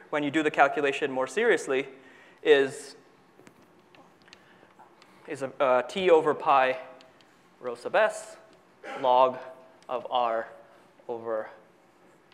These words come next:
A zero, where A zero is microscopic length,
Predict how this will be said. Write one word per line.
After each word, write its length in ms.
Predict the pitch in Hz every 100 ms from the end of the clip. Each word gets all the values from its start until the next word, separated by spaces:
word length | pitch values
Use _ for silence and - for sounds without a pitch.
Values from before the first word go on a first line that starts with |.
| _
A 140 | 127 127
zero, 400 | 123 139 120 - - -
where 160 | - -
A 160 | 170
zero 400 | 160 156 147 127 - - - - - - -
is 420 | 135 123 117 - -
microscopic 800 | 135 135 139 - 151 135 131 - - - _ _ _ _ _ _ _ _ _ _ _ _ _ _ _ _ _ _ _ _ _ _ _ _ _ -
length, 400 | - - -